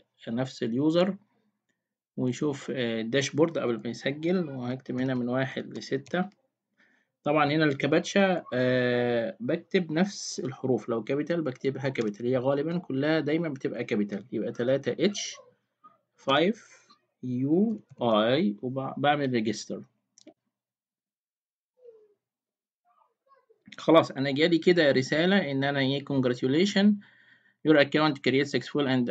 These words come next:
it will be activated after, آه، revision. طبعًا هنا ال-، ال-، ال-، ال-، ال-، الخطوة التانية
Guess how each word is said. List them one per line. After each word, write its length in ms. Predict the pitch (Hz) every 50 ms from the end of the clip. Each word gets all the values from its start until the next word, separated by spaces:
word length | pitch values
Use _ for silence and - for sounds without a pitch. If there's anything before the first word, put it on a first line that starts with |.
| - - 127
it 120 | - -
will 180 | 135 139 139 127 127 135
be 120 | 135 -
activated 420 | - - - - 139 135 135 127 104 - 127
after, 180 | 127 - - 127
آه، 380 | 117 117 107 - - 113 113
revision. 560 | 117 113 117 131 147 185 196 202 202 202 202 -
طبعًا 240 | 143 147 139 143 143
هنا 340 | 160 165 170 170 160 165
ال-، 520 | - - - - 170 147 139 127 117 - -
ال-، 180 | 127 120 104 104 - - -
ال-، 380 | 131 123 120 113 101 - - -
ال-، 260 | 117 113 123 127 135 -
ال-، 360 | 123 117 - - - - 135
الخطوة 460 | 120 120 110 - - 170 160 170 147
التانية 440 | 139 - - 165 180 185 208 233 208